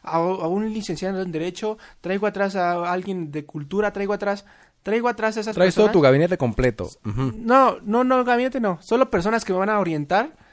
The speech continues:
Speaker 1: mediante la, la ley electoral.
Speaker 2: Ajá.
Speaker 1: ¿Vale?
Speaker 2: Va.
Speaker 1: ¿Tú votarías por mí? ¿Sabiendo cómo soy?
Speaker 2: ¡A la verga! ¿Sabiéndote cómo eres?
Speaker 1: O sea, sabiendo cómo soy y cómo pienso.
Speaker 2: Es que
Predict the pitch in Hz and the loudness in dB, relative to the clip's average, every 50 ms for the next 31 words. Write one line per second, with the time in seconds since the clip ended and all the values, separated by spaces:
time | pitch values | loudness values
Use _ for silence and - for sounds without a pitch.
0 | - - _ - 180 170 165 156 156 151 151 147 - 156 151 151 151 - - 165 | -20 -20 _ -8 -4 -4 -2 -2 0 -2 -2 -4 -4 -4 -4 -4 -4 -8 -8 -8
1 | 151 147 151 151 147 147 147 147 147 147 143 147 151 156 156 151 151 151 151 156 | -6 -4 -2 -2 0 0 -2 -2 -2 -4 -6 -6 -8 -10 -10 -10 -8 -6 -4 -4
2 | 165 185 190 190 185 165 147 - 160 151 156 147 143 - - - - 104 104 123 | -2 0 0 -2 -2 -4 -4 -4 0 0 0 -2 -2 -8 -14 -12 -10 -8 -6 -4
3 | 120 113 104 - - 147 160 196 254 359 - _ - - 87 - - _ _ _ | -6 -6 -6 -8 -6 -4 -2 -2 -4 -6 -10 _ -8 -8 -8 -8 -8 _ _ _
4 | _ _ _ - - 240 254 247 - 220 208 220 214 - 208 202 220 262 349 _ | _ _ _ -4 0 4 6 6 6 6 2 2 0 0 -2 -2 -2 -4 -6 _
5 | _ _ _ _ _ _ _ _ - - 175 180 208 226 226 220 208 214 208 196 | _ _ _ _ _ _ _ _ -2 0 2 4 4 4 4 4 2 2 0 0
6 | 196 220 302 339 _ _ _ _ _ _ _ _ _ _ - _ _ _ _ _ | -2 -4 -6 -8 _ _ _ _ _ _ _ _ _ _ -20 _ _ _ _ _
7 | _ _ _ _ _ _ _ _ _ _ _ _ - _ _ _ _ _ _ _ | _ _ _ _ _ _ _ _ _ _ _ _ -20 _ _ _ _ _ _ _
8 | _ - - 151 143 147 160 185 180 160 139 135 135 139 147 165 185 220 240 220 | _ -8 -4 -4 -2 0 0 0 2 2 2 4 6 6 6 8 6 6 4 6
9 | 185 160 151 135 123 127 147 185 233 247 208 160 147 - 165 175 175 180 170 160 | 6 6 6 6 6 6 6 6 6 6 4 4 4 4 4 4 6 4 6 4
10 | 180 208 240 330 294 - 214 226 196 214 208 226 240 254 262 - 277 254 254 233 | 4 4 2 2 4 6 6 6 6 6 6 4 4 2 2 0 0 0 0 0
11 | 220 233 233 240 240 233 214 208 190 170 156 - 202 214 220 214 220 - 214 226 | 2 2 2 2 2 2 0 -2 -4 -4 -2 -2 0 0 0 -2 -2 -2 2 2
12 | 226 226 226 220 220 226 226 240 277 - - - - - - - - - - - | 4 4 2 2 2 2 2 0 0 -4 -12 -20 -20 -20 -20 -20 -20 -20 -20 -20
13 | - - - - 180 175 - 247 254 254 | -20 -14 -4 0 0 0 2 2 0 0